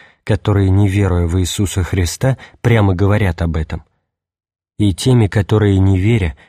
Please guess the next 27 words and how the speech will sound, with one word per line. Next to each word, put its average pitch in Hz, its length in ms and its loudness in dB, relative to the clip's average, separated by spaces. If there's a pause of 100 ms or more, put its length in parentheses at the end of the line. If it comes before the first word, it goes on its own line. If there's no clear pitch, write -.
притворяются, 98 840 0
будто 98 380 -2
веруют. 85 540 -2 (1600)
Первые 120 500 2
могут 107 480 0
творить 95 400 0
чудеса, 92 640 -4 (300)
для 101 180 2
вторых 117 460 0
это 107 180 0
невозможно, 95 800 0 (480)
потому 107 320 2
что 98 220 -4
первые 107 480 0 (180)
со - 220 -2
всей 123 320 0
очевидностью 107 840 0
идут 95 300 -2
против 101 480 -2
истины, 78 480 -4 (580)
а 107 80 0
вот 104 200 0
про 117 140 0
вторых 120 440 -2
этого 110 240 0
не 117 160 2
скажешь, 82 560 -4